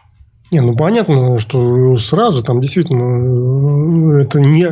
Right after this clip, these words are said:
не прошло незамеченным ин-, интервью. Там были выпады уже тогда. Но к концу года действительно это стало более се-, серьёзно. То есть такой просто залп произошёл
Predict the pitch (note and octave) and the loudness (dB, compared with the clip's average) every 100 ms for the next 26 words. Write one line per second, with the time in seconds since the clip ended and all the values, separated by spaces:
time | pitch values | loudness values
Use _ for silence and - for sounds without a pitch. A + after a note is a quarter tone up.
0 | D3+ D#3 E3+ F#3 G#3 D#3+ D#3 F3 A3+ C4 | 0 0 0 -2 0 0 0 -4 -6 -8
1 | D3+ C3+ B2+ B2+ C3 C#3+ D#3 E3 B2+ A#2 | -6 -6 -6 -4 -4 -4 -2 -2 -2 -2
2 | A#2+ E3 G3+ C3+ A#2 C#3 E3+ B2 A#2+ A2+ | -2 0 0 0 0 0 -2 -4 -4 -4
3 | A#2+ C3+ F3 B3 F3+ E3+ E3+ D3+ - - | -6 -6 -2 0 0 2 0 -2 -8 -4
4 | F3 F3+ A#3+ B3+ E3+ D#3+ A#3 F#3+ D#3 C#3+ | -4 -2 -4 -2 -2 -4 -8 -4 -4 -4
5 | A#2+ E3 D#3 C3+ D#3 C#3 C3+ A2 D3+ D#3 | -6 -4 -4 -2 -4 -2 -4 -4 -4 -4
6 | - G3 G3+ A#2 G#2+ A2+ C#3 - D3 D3 | -4 -2 0 0 -2 -2 -6 -6 -4 -4
7 | - A#2+ D#3 C3 A2 - A#2+ A2+ B2 - | -2 -2 -2 -4 -8 -8 -6 -6 -6 -10